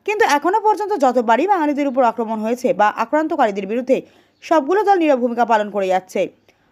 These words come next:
অথচ ত্রিপুরাতে এডিসি গঠন হয়েছে, উপজাতি কল্যাণ দপ্তর গঠন করা হয়েছে, প্রতি বছর শত শত কোটি টা-, কোটি টাকা বরাদ্দ হয়েছে, এরপরেও কেন ওদের আশানুরূপ উন্নয়ন হয়নি? রবিবার আগরতলা শিবনগরস্থিত আমরা বাঙালি সদর কার্যালয়ে সাংবাদিক সম্মেলন করে এক প্রকার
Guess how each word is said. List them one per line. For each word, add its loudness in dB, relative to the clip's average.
অথচ 0
ত্রিপুরাতে 0
এডিসি -2
গঠন 0
হয়েছে, 0
উপজাতি -4
কল্যাণ 0
দপ্তর 0
গঠন 0
করা 4
হয়েছে, 0
প্রতি 0
বছর 2
শত -6
শত -2
কোটি -4
টা-, -6
কোটি -4
টাকা 2
বরাদ্দ 2
হয়েছে, 2
এরপরেও 0
কেন -2
ওদের 0
আশানুরূপ 0
উন্নয়ন 0
হয়নি? 0
রবিবার 2
আগরতলা 0
শিবনগরস্থিত -6
আমরা 0
বাঙালি 0
সদর -2
কার্যালয়ে 0
সাংবাদিক -2
সম্মেলন 0
করে 2
এক 2
প্রকার 0